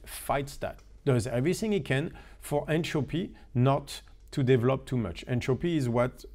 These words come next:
uh, is called also free energy. And that's where the work of Friston comes in. And he, he basically said he could quantify free energy.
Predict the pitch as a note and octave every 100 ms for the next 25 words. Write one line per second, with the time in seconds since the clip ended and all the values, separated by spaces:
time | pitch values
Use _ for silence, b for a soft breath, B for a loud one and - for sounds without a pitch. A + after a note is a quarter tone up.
0 | - B2 A2 A#2 - D3 C3 B2 D#3 C#3+
1 | - D3 B2+ A2 F#2+ E2+ - - - -
2 | B B B B C3+ B2+ F3+ - F3+ F3
3 | D#3 B2+ B2+ B2+ D3+ C#3+ - C#3+ B2+ G#2+
4 | - B2+ - C3+ B2 G#2+ G#2 E3 G#3+ -
5 | B B C3 C3+ B2+ A2 - D#3+ A#2 B2
6 | F3 - D#3 - - - E3 F#3 C3+ C3
7 | - - C#3+ C#3+ - D3 D3+ - D3 C#3
8 | B2+ A2+ G#2+ -